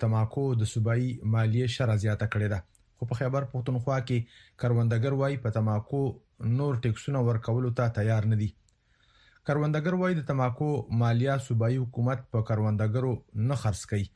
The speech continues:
او دا چې زیاتره دغه رقم حکومتي جیبونو ته لاړ شي. کله چې قدرتي آفتونه راشي، حکومت د کروندګرو بیا اړو تپوس نه کوي.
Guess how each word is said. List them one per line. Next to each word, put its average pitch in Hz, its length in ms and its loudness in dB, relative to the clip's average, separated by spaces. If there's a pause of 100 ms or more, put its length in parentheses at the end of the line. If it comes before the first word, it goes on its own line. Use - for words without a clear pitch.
(400)
او 120 140 2
دا 143 220 2
چې 135 360 -2
زیاتره 127 460 2 (140)
دغه 110 220 2
رقم 131 340 0
حکومتي 110 600 -2 (600)
جیبونو 120 420 4
ته 110 80 2 (380)
لاړ 113 140 4 (120)
شي. 113 120 -2 (460)
کله 156 220 2
چې 143 300 -4
قدرتي 117 420 2
آفتونه 151 480 0
راشي، 143 320 -2 (400)
حکومت 127 460 0
د 117 100 -4
کروندګرو 113 640 2 (160)
بیا 123 160 2
اړو 113 240 0
تپوس 110 380 -2
نه 101 100 -2
کوي. 104 180 0